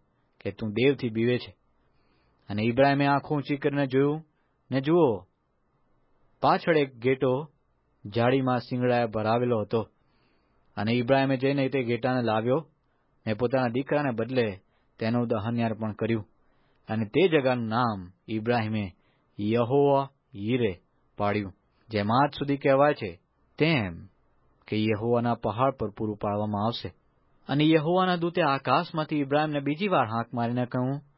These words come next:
"યહોવા કહે છે, મેં પોતાના સમ ખાધા છે કે તેં એ કામ કર્યું છે, ને તારા દીકરાને, તારા એકના એક દીકરાને પાછો રાખ્યો નથી. તે માટે ખચિત હું તને આશીર્વાદ પર આશીર્વાદ દઈશ,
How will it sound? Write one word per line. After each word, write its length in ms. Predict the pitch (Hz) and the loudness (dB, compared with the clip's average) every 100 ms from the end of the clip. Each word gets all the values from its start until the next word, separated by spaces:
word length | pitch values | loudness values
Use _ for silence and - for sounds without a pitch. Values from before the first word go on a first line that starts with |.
| _ _ _ | _ _ _
"યહોવા 440 | 120 117 131 139 139 | -2 2 6 6 4
કહે 240 | 139 143 | 2 0
છે, 320 | 143 147 160 - _ _ _ _ _ | 0 -2 -4 -8 _ _ _ _ _
મેં 260 | 117 135 143 | -2 0 0
પોતાના 360 | 139 139 139 | 0 0 -2
સમ 260 | 139 143 143 | -2 -4 -4
ખાધા 340 | 139 131 143 | -2 2 2
છે 300 | 139 107 92 _ _ _ _ - | 0 -4 -10 _ _ _ _ -12
કે 100 | 101 | -6
તેં 220 | 127 147 | 0 2
એ 180 | 156 131 | 0 0
કામ 260 | 120 117 | 0 0
કર્યું 300 | 110 110 117 | -2 -2 -2
છે, 280 | - 131 139 _ _ _ _ _ 110 | 0 -2 -4 _ _ _ _ _ -6
ને 120 | 110 | 0
તારા 240 | 117 117 | 2 2
દીકરાને, 500 | 117 127 135 135 131 | 0 0 0 2 0
તારા 240 | 131 127 123 | 0 0 2
એકના 380 | 127 135 139 | 0 -2 -2
એક 80 | 139 | -2
દીકરાને 440 | 131 131 123 139 143 | -4 -2 0 0 0
પાછો 360 | 139 131 151 | 0 -2 0
રાખ્યો 320 | 143 139 156 | 0 0 -2
નથી. 360 | 160 156 98 87 _ _ _ _ _ _ | -6 -6 -8 -12 _ _ _ _ _ _
તે 120 | 104 113 | -2 2
માટે 260 | 123 123 | 2 0
ખચિત 380 | 120 120 - 143 - _ _ _ _ _ | -2 -4 -2 -2 -4 _ _ _ _ _
હું 140 | 113 117 | -4 0
તને 180 | 123 | 0
આશીર્વાદ 600 | 123 123 - 117 113 120 | 2 0 -2 -4 0 0
પર 220 | 110 - 120 | 0 -2 0
આશીર્વાદ 520 | 117 - 117 120 120 | 0 -4 -4 -2 -2
દઈશ, 240 | 113 131 | 0 0